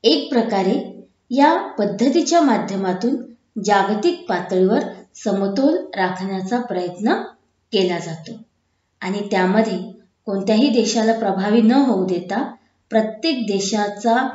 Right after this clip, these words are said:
एक विकास साध्य व्हावा, प्रत्येक देशाची स्थिती जी आहे ती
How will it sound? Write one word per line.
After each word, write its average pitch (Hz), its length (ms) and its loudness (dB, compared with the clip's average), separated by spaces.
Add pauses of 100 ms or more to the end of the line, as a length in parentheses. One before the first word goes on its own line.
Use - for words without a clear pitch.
(380)
एक 240 280 -4
विकास 240 480 -2
साध्य 240 320 2
व्हावा, 233 440 2
प्रत्येक 220 420 -4
देशाची 233 460 0
स्थिती 240 500 0
जी 233 120 4
आहे 175 260 -2 (380)
ती 330 440 2